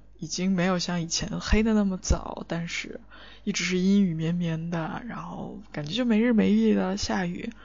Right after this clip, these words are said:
啊，很幸运，正好进去，应该是昨天，前天录的。前天去伦敦的时候，哎，天气意外的天很蓝，没怎么下雨，但是风还是免不了的。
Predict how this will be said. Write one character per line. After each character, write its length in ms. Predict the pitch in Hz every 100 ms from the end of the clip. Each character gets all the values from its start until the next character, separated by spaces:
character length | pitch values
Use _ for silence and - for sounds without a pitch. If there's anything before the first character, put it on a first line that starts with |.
| - - - -
啊， 220 | 214 208
很 160 | 208 214
幸 280 | - 330 294
运， 240 | 208 175
正 160 | 175 185
好 280 | 170 170 - -
进 340 | - 190 - - - -
去， 400 | - 190 160 -
应 100 | -
该 80 | 269
是 80 | 254
昨 220 | 214 156
天， 240 | 156 190 208
前 240 | - 180
天 200 | 175 254
录 200 | 294 277
的。 160 | - - - - - - - -
前 160 | - 196
天 220 | 220 240
去 240 | - 226
伦 200 | 185 170 165
敦 180 | 180
的 160 | 180 196
时 180 | - -
候， 380 | - - - -
哎， 160 | - 208
天 200 | 202 202
气 340 | - - - - - - - - - - - - -
意 200 | 294 247
外 340 | 269 294 208
的 300 | 170 - - - - - - - - -
天 220 | - 269 302
很 180 | 226 165
蓝， 400 | 170 175 226 - -
没 220 | - 185
怎 160 | 214 220
么 320 | 165 170 180
下 320 | 185 247 214 175
雨， 320 | 170 - - - - - -
但 140 | 214
是 120 | 214
风 220 | 214 294 320
还 160 | 226
是 140 | 185 196
免 180 | 175
不 100 | 185
了 260 | 175 175 -
的。 80 | 214